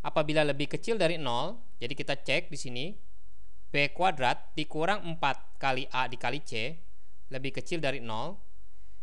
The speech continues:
Di sini B-nya adalah min satu, jadi min satu dikuadratkan menjadi satu dikurang empat dikali A-nya adalah satu dan C-nya adalah dua, jadi menjadi dua.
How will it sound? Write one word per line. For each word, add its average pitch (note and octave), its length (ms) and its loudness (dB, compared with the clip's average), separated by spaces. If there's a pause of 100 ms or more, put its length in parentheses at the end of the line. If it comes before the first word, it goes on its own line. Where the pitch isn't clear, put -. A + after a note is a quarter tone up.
Di C#3+ 160 -2
sini D#3+ 240 2
B-nya D3+ 400 2
adalah C3+ 320 2
min E3+ 240 0
satu, D3+ 560 0 (240)
jadi B2 320 -2 (320)
min C3+ 160 -2
satu D3 320 2
dikuadratkan C#3+ 640 0
menjadi B2+ 300 0
satu E3 500 0 (480)
dikurang C#3 640 0
empat C#3 480 0
dikali C#3 480 0
A-nya C#3+ 400 2
adalah B2 320 2 (480)
satu F3 640 0
dan C3 160 0
C-nya C3 320 0
adalah A#2 160 0
dua, C3+ 240 0 (1120)
jadi B2+ 160 -2
menjadi A#2 320 -2
dua. A2+ 320 -2